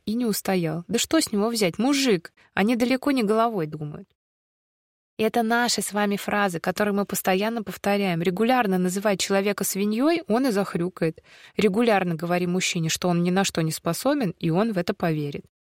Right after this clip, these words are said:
А потом еще обвинит вас в том, что вы плохо делаете все, к чему у него нет способности. Говорю же,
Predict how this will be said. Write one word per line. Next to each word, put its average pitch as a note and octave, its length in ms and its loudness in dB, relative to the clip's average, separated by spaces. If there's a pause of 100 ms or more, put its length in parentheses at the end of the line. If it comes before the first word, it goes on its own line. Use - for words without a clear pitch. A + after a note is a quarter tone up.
(240)
А F3+ 80 0
потом G3+ 460 2
еще F#3 360 0
обвинит A3 460 -2
вас E3 440 0
в - 120 -16
том, C4 260 0
что - 160 -4
вы D#3+ 120 -4
плохо F#3+ 380 0
делаете D#3 500 -2
все, D4 360 0
к - 80 -12
чему F3 260 0
у B3 40 -2
него E3+ 220 -2
нет D#3+ 200 -4
способности. - 720 -8 (920)
Говорю A3+ 400 2
же, D#3+ 140 -6